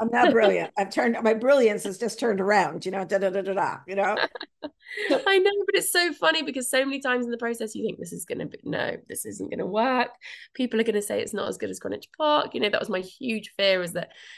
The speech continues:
Speaker 2: people would say, "Oh, she did Greenwich Park, that was good, but this one wasn't so good." But, you know, no one's, n-, it just
Speaker 1: No.
Speaker 2: has,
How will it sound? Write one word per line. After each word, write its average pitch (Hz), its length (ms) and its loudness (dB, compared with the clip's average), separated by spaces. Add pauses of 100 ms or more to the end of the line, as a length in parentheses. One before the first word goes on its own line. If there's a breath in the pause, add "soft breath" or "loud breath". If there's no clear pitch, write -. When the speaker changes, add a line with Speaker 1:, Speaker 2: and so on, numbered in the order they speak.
(120 loud breath)
Speaker 2:
people 233 180 0
would 214 120 2
say, 220 140 2
"Oh, 262 180 2
she 277 140 -8
did 302 140 -8
Greenwich 285 300 0
Park, 254 220 -2
that - 140 -2
was 220 140 -6
good, 196 320 -4
but - 220 -2 (720 loud breath)
this 247 200 2
one 220 140 0
wasn't - 280 -6
so 185 120 -2
good." 175 220 -2
But, - 220 -6
you 214 80 4
know, 226 120 6
no 220 240 4
one's, 214 420 -2
n-, 220 240 -4
it 202 180 -4
just 226 160 4
Speaker 1:
No. 175 100 4
Speaker 2:
has, 196 160 0